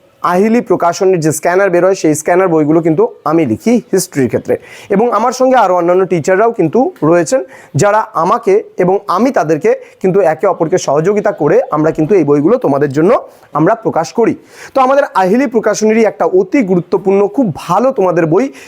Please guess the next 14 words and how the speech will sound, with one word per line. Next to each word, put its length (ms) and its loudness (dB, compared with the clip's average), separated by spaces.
সেটা 240 -2
হলো 120 2
ভারতীয় 520 0
সমাজতত্ত্ব, 640 -2
ইন্ডিয়ান 440 0
সোসিওলজির 640 0
ওপরে। 320 2
ভারতীয় 300 2
সমাজতত্ত্ব, 480 0
ইন্ডিয়ান 360 2
সোসিওলজি 600 2
সেমিস্টার 460 -2
সেকেন্ডের 520 0
জন্য 360 2